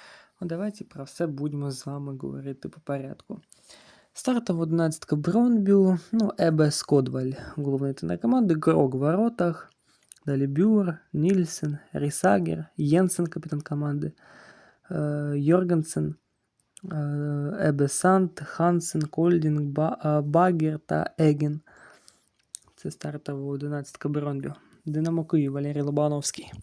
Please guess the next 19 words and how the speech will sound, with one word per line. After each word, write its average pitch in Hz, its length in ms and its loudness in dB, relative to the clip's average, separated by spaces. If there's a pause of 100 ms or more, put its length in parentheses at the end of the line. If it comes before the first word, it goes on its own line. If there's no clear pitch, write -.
(480)
головний 135 420 -4
тренер 139 320 -4
команди, 208 400 0
Олександр 147 640 -2
Шавковський 139 640 -4
в 135 40 -4
воротах, 160 540 0
Головко, 143 520 0
Лужний, 170 640 -4 (720)
Ващук, 147 600 -2
Дмитруленко, 143 800 0
Літвінцев, 147 640 0
капітан 139 420 -4
команди, 135 540 -4
Андрій 135 280 -2
Шевченко, 165 680 -2
Сергій 139 440 -4
Ребров, 147 520 0
Гусін, 156 460 -2